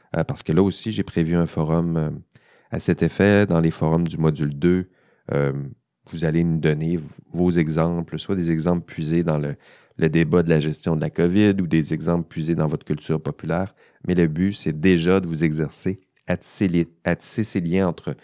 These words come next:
conséquentialisme, déontologisme, éthique de la vertu et votre propre culture et vos propres expériences. Dans le cours de, de cette semaine, donc, c'est, c'est justement en discutant de ces, euh, de ces exemples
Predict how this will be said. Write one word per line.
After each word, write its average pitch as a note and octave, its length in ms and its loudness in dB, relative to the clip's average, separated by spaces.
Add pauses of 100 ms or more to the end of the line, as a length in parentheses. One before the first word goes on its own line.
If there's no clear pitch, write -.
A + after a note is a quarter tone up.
(400)
conséquentialisme, E2+ 1080 0
déontologisme, D#2+ 920 -2 (520)
éthique A2 260 0
de G2+ 60 -2
la F#2 80 6
vertu E2+ 460 0 (100)
et F#2+ 220 4
votre E2+ 320 -2
propre D#2 640 -2
culture E2+ 720 -4
et D2+ 80 -4
vos D2 140 -6
propres D2+ 680 -6
expériences. - 840 -12 (960)
Dans B2+ 260 4
le E3+ 120 6
cours F#3 360 6
de, B2 400 6
de G#2+ 120 6
cette C#3 220 0
semaine, D3+ 600 2
donc, G#2 320 0
c'est, F2+ 380 2
c'est G2+ 160 -4
justement D#3 300 0
en D3 80 4
discutant A#2+ 460 -2
de E3+ 60 -4
ces, G2 460 0
euh, F2 220 0
de E2+ 120 -2
ces F2 240 -2
exemples B2+ 540 0